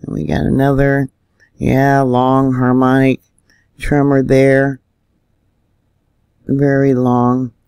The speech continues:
Uh, we got a little bit bigger one right there. Again, that looks like two earthquakes. Let's look at the spectrogram.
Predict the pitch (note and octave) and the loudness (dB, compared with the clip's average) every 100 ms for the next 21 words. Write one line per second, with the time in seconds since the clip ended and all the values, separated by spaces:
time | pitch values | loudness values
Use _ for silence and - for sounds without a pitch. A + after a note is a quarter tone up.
0 | _ _ _ _ _ - - D3 C#3+ C#3+ | _ _ _ _ _ -12 -4 -2 0 2
1 | C#3 C#3+ C#3 C3+ - - - C3 B2+ C3 | 2 2 0 0 -4 -6 -4 -2 -2 -4
2 | C#3 - - C3+ C3+ C3 C3+ C3+ C3 C3+ | -4 -4 -2 -4 -2 -2 -2 -2 -2 -2
3 | C3+ - _ - E3 D3 D#3 F#3 G3 _ | -2 -6 _ 0 0 0 -2 -4 -6 _
4 | _ _ _ _ _ _ _ _ _ _ | _ _ _ _ _ _ _ _ _ _
5 | _ _ _ _ _ _ _ _ _ _ | _ _ _ _ _ _ _ _ _ _
6 | _ _ _ - E3+ D3+ F3+ D#3+ D#3+ - | _ _ _ -2 0 2 2 2 0 0
7 | E3 - - C#3+ - - F3 E3 - D3 | -2 0 0 0 -2 2 2 2 2 0
8 | D#3 - C3 - - D#2+ - _ E3+ C#3+ | 0 0 -2 -2 -6 -6 -8 _ -12 -6
9 | C#3+ D#3+ - D3+ - B2 - - C#3 - | -4 -4 -6 -6 -4 -6 -6 -6 -6 -6
10 | C3 - B2 C3 C3+ | -8 -6 -4 -2 -4